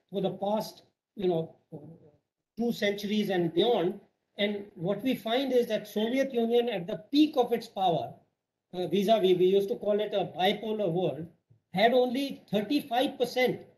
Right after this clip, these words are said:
of the economic power of Russia, and we'll have eighty percent of U S power.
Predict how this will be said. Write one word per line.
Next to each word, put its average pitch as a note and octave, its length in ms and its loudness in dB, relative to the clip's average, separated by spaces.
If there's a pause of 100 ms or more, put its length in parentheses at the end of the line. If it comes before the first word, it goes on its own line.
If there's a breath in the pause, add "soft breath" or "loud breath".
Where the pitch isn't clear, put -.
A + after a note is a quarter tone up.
(120)
of F#3 140 -6
the G#3 80 -2
economic A#3 540 0
power G#3 220 -2
of G#3 200 -2 (100)
Russia, C4 320 -4 (380)
and F#3+ 160 -2
we'll A#3+ 220 0
have A#3+ 200 6 (220)
eighty D4 280 2
percent A#3 440 0
of G3 180 -2
U F#3+ 140 4
S G3+ 240 0 (480)
power. D3+ 300 -6